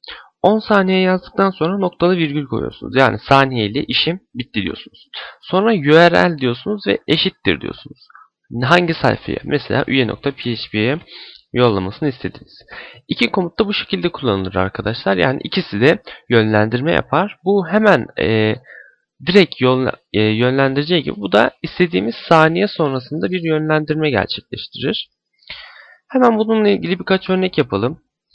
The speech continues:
Mesela buraya üye nokta P H P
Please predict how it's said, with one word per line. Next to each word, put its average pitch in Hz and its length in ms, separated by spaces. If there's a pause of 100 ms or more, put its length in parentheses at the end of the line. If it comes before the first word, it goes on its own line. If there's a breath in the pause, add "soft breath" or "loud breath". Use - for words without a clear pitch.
Mesela 135 580
buraya 127 520 (2500 loud breath)
üye 160 240
nokta 131 280
P 160 200
H - 180
P 123 260